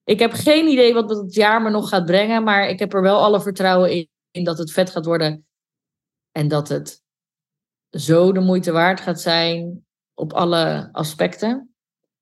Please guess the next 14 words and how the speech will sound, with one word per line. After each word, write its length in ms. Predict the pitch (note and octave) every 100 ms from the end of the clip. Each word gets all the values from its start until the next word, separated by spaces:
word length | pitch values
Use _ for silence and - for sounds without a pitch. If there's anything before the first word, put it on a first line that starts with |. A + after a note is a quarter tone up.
| _
Ja, 360 | - F#3+ E3 -
ik 100 | F3+
heb, 180 | F#3+ -
ik 180 | -
heb 140 | G3+ G#3+
zin 240 | - A#3+
om 140 | A3+ G#3+
die 120 | G3+
luikjes 500 | G3 A3 - G3 F3
open 280 | D3 D#3+ D#3+
te 120 | -
trekken 540 | - D3+ D3+ D3 C#3+
en 260 | E3+ F3 E3+
om 420 | F3+ F3 E3+ D#3+